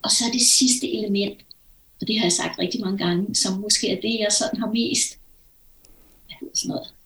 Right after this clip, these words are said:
jeg ved ikke engang, ordet er veneration for. Altså, jeg, jeg, jeg er altid meget optaget af det her med, med livskraften og livet, og hvad livet er for noget, og hvordan det altid er der for at,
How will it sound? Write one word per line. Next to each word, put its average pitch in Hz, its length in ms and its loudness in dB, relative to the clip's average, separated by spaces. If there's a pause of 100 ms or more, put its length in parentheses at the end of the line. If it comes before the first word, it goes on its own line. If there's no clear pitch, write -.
jeg - 80 -8
ved - 60 -10
ikke - 120 -12
engang, 196 240 -4
ordet 175 280 -2
er 175 100 -6
veneration 208 800 0
for. 175 300 -4
Altså, - 220 -4
jeg, 202 220 -2
jeg, 202 240 -2 (200)
jeg 214 120 -2
er - 140 0
altid 233 440 2
meget 185 280 -2
optaget - 360 -4
af - 80 -10
det 196 140 -4
her 208 160 -6
med, - 300 -8
med - 140 -4
livskraften - 760 -6
og 220 60 -6
livet, - 540 -8
og 190 120 -10 (360)
hvad 214 100 -8
livet 208 340 -4
er 180 140 0
for - 80 -10
noget, 196 220 -4
og 175 80 -6
hvordan 196 320 -6
det 214 180 -14 (500)
altid - 360 -4
er 175 180 0
der 202 120 -8 (160)
for - 240 -6
at, 196 140 -4